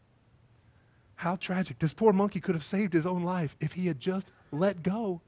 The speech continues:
of that temptation, of that simple, innocent thing. But he didn't. He didn't realize that he can't have that and freedom. Oh, church, that'll preach. He didn't realize it, and it was right there.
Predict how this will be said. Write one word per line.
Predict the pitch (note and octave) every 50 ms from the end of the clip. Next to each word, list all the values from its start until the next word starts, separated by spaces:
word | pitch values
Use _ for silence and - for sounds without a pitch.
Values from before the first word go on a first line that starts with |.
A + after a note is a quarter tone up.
| _ _ _ _ _ _ _ - _ _ _ _ -
of | F3 F3 D3
that | E3+ F3+ F3+ E3+ -
temptation, | - G3+ F3+ E3+ - G3+ A3+ - - - - _ _ _ _ - - - - - -
of | F3+ F3+
that | D#3+ G#3 G#3 G3+ - - _ _ _ -
simple, | - - - - C4 D#4 - C4+ A3+ -
innocent | F#3+ C4 F4 F#4+ - - A3+ -
thing. | - D4+ E4 F4 A#3 C#3 - _ _ _ _ _ - - - - _ -
But | F#3 G3
he | E3
didn't. | - C4 C#4 G#3+ C3 - - - - - -
He | - C#4 C#4+
didn't | C#4+ D4 C#4+ B3+ A#3 A3+
realize | C4 C#4 A#3+ G3+ E3+ D3+ D3+ D3+ -
that | - D#3
he | C#3+ C4 C#4 -
can't | - B3+ B3+ A#3+ G3 G#3
have | A#3 G#3+ G#3 E3+ C#3 C3+
that | G3 G#3 F#3 D3+ B2+ B2+ - - - - - - - - - _ _ _ _ _ _
and | C#3+ C#3+ C3 A#2 -
freedom. | - - D3+ C3 A#2 G#2+ G2 - - - _ _ _ _ _ _ _ _ _ _ _ _ _ _ _ _ _ _ _ _ _ _ _ _ - - - - - - _ _ _ -
Oh, | A#2+ G#2+ G2+
church, | - - - B2 G#2+ -
that'll | - A#2+ B2 G2 -
preach. | - - G#2+ G2+ - - - - _ _ _ _ _ _ _ _ _ _ _ _ _ _ _ _
He | - A3 A#3+ B3+
didn't | C4 C4 A#3+ A#3
realize | A#3 B3+ D4 D4 C4+ B3 G#3+ F3+
it, | G3 E3
and | F#3+
it | A3+ A3+
was | G3+ F#3 G#3+
right | C4 C4 A#3+ - -
there. | C4 C4+ B3+ A3+